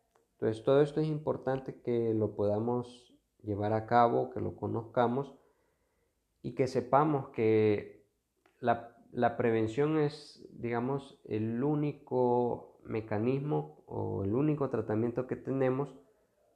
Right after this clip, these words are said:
para evitar todos estos problemas. No hay tratamiento actualmente que pueda curar la neuropatía diabética.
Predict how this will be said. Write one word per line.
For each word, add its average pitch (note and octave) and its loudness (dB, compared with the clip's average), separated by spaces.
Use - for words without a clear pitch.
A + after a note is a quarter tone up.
para B2 6
evitar A2+ 2
todos A2+ 0
estos A2 -8
problemas. F#2+ -2
No A2+ 2
hay C3 4
tratamiento A#2+ -2
actualmente A2+ -2
que G#2+ -4
pueda B2 4
curar G#2+ 0
la A2 0
neuropatía F#2+ -2
diabética. A2+ 2